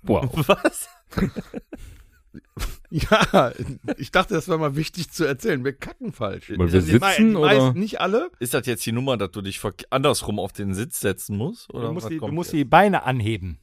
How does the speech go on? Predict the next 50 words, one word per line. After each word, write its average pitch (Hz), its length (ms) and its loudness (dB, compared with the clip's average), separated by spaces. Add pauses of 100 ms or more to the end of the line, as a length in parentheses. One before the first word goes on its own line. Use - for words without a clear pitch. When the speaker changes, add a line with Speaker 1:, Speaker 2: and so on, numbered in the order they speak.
Speaker 3:
Naja, 135 220 -2
pass 143 140 -6
auf, 127 160 -6
ich - 140 -10
hab 180 140 -4
ja 185 60 -4
vor 165 140 -2
Speaker 2:
Dafür 135 120 -6
gibt's 143 160 -8
ja - 80 -2
Speaker 1:
Das 87 80 -2
ist - 60 -4
doch 185 60 2
der 156 100 10
Speaker 2:
Kackköpfchen. 160 200 4 (140)
Speaker 1:
Squatty 131 100 6
Potty, 82 380 4
Speaker 3:
Nee, 76 140 -4
nee, 131 100 -10
Speaker 1:
oder 92 160 2
wie 87 40 4
Speaker 3:
geht 85 80 6
Speaker 1:
heißt 85 100 6
Speaker 3:
darum, 175 140 2
Speaker 1:
der? 78 120 0
Speaker 3:
ich - 140 -10
hab 175 100 -4
ja 156 120 -2
vor 147 160 -6
ein 143 100 -6
paar 143 100 -2
Jahren 143 340 -4
ein 135 160 -8
neues 139 320 -4
Badezimmer 180 540 -2
und 147 140 -2
ein - 20 -4
neues 143 300 -2
Gäste-W 110 420 -4
C 101 160 -4
bekommen. - 460 -12 (240)
Und 107 80 -4
dann 120 160 -2
darfst 147 240 2
du 160 60 -2
dir 127 160 2
aussuchen, 143 560 -2 (220)
in 127 220 -2
welcher 151 320 0
Höhe 180 380 2